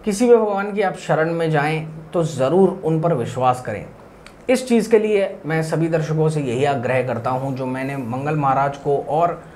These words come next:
बजरंगबली या हनुमान जी को अच्छा करने के लिए या उनको प्रसन्न करने के लिए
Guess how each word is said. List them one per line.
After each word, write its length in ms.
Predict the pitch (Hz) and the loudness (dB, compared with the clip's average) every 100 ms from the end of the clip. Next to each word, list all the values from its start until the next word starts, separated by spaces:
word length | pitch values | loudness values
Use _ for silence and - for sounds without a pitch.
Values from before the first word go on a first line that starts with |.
| - - - - - - | -20 -20 -20 -20 -20 -10
बजरंगबली 600 | 123 156 170 165 160 156 | -6 -2 -2 0 2 2
या 80 | 156 | 2
हनुमान 460 | 143 143 151 180 208 | 0 -2 0 0 2
जी 140 | 196 | 2
को 80 | 185 | 2
अच्छा 300 | 160 160 160 | 0 0 -2
करने 320 | 151 135 135 | -2 -2 -4
के 100 | 131 | -4
लिए 340 | 123 117 110 - - 139 | -4 -2 -4 -6 -8 -6
या 100 | 147 | -4
उनको 240 | 175 196 | -2 -2
प्रसन्न 520 | 196 190 160 233 254 | -2 -4 0 2 2
करने 300 | 208 175 170 | 2 0 0
के 100 | 165 | 0
लिए 380 | 156 147 131 - | 0 2 0 -2